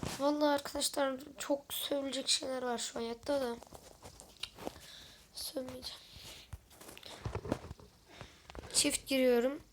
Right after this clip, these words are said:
Çünkü iki yüz doksan. Kazanırsam ya,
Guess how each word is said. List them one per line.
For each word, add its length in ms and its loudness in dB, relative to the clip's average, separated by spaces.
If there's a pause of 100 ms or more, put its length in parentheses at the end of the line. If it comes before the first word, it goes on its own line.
(160)
Çünkü 260 -4
iki 200 2
yüz 120 2
doksan. 760 2 (4000)
Kazanırsam 680 8
ya, 420 0